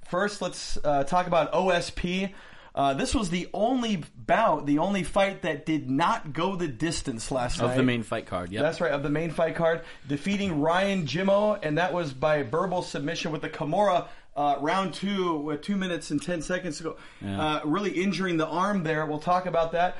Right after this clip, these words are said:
Speaker 1: Andrei Arlovsky defeating Brendan Schaub. Of course, three rounds going the distance.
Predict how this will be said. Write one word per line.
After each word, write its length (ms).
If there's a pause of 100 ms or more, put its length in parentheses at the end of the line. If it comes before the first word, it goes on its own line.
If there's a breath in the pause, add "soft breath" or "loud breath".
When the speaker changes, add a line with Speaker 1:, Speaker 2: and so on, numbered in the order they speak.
(360 loud breath)
Speaker 1:
Andrei 720 (340)
Arlovsky 840
defeating 680
Brendan 500
Schaub. 560 (320)
Of 80
course, 260
three 180
rounds 340
going 200
the 60
distance. 500